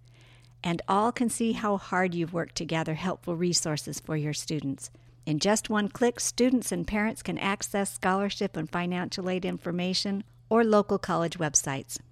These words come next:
Your school staff page lists all of your administration, teachers, support staff members, and their contact information. Even your school nurse has a page on your website with helpful information and necessary forms.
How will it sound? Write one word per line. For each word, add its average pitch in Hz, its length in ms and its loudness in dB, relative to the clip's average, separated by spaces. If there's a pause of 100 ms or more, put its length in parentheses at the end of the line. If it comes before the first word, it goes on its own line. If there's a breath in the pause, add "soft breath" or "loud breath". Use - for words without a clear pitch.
(460)
Your 180 200 2
school 233 320 0
staff 294 400 2
page 180 460 -2 (320)
lists 180 320 2
all 220 260 4
of 220 120 4
your 165 160 2
administration, 214 1120 0 (260)
teachers, 240 720 2
support - 480 0
staff 214 360 0
members, 202 500 -2 (180)
and 190 180 0
their 196 120 2
contact 170 580 -2
information. 160 760 -2 (680 soft breath)
Even 269 360 6
your 190 160 2
school 254 340 2
nurse 269 360 6
has 175 260 2
a 170 60 2
page 170 380 -2
on 160 140 -2
your 165 140 -2
website 156 440 0
with 160 140 -2
helpful - 420 0
information 165 600 -2
and 170 140 0
necessary 160 640 -2
forms. 147 580 -4